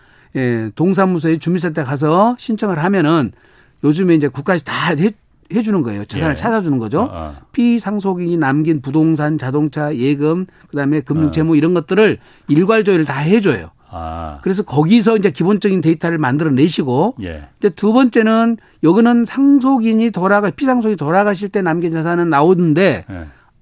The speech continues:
Speaker 1: 그다음에 앞으로 사망보험금이라든지 퇴직금이라든지 이런 건 안 나와요. 예,
Speaker 2: 음.
Speaker 1: 그래서 그 우리 이제 이런 것들은 간주 상속재산이라고 그러는데 퇴직금이라든지 보험금을 챙겨보셔야 되고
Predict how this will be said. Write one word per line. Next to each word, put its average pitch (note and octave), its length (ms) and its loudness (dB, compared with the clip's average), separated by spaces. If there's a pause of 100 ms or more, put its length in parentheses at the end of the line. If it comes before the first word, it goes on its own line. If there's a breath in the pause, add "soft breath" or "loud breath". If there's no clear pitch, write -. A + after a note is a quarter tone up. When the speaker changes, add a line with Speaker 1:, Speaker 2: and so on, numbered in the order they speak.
(300)
Speaker 1:
그다음에 G3 320 2
앞으로 F#3+ 420 2
사망보험금이라든지 E3 1200 2 (340)
퇴직금이라든지 G#3 580 2
이런 G3 220 6
건 A#3 100 6
안 B2+ 160 2
나와요. F2 440 -2 (680)
예, C3 160 -2
Speaker 2:
음. F#2 60 -6
Speaker 1:
그래서 G#3+ 400 2 (300 soft breath)
그 D#3+ 80 -2
우리 G3 160 2
이제 F3+ 180 4
이런 G#3 160 4
것들은 G#3 240 0
간주 F3+ 340 -2
상속재산이라고 E3 720 0
그러는데 C3 440 -2
퇴직금이라든지 E3 840 -2
보험금을 D3+ 420 0
챙겨보셔야 B2+ 480 -6
되고 F2 320 -14